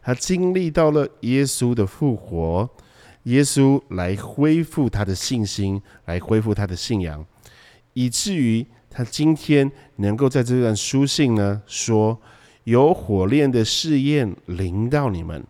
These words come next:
不要以为奇怪，似乎是遭遇非常的事。”就是不要像他一样，觉得这些事情不会发生，不可能临到我们。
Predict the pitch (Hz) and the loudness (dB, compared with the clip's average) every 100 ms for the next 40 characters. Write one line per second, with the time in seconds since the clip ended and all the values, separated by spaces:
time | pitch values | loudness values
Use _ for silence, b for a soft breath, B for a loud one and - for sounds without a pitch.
0 | b b b b _ 92 95 113 120 98 | b b b b _ -6 0 2 2 0
1 | - 82 78 78 85 - 82 110 98 85 | -4 -8 -8 -8 -10 -12 -8 -4 -2 -4
2 | b b b - 175 156 160 156 135 143 | b b b -10 -4 -2 -2 -2 -2 -2
3 | 127 123 92 - 101 101 85 78 - 92 | 0 -2 -4 -4 -4 -4 -8 -12 -10 -10
4 | 76 b b b b b _ 123 113 117 | -10 b b b b b _ -6 -4 -4
5 | - - 117 135 127 - 110 101 98 90 | -6 -2 0 2 0 -2 -2 -2 -4 -4
6 | 95 90 - _ 135 135 143 147 139 135 | -4 -4 -8 _ 0 4 4 4 2 -2
7 | 127 110 92 90 110 127 110 98 98 - | -4 -4 -6 -4 -2 0 0 -2 -4 -4
8 | 87 87 b b b b b - 185 143 | -6 -8 b b b b b 0 2 2
9 | 104 98 98 117 110 92 85 - | 0 0 0 2 2 0 -6 -12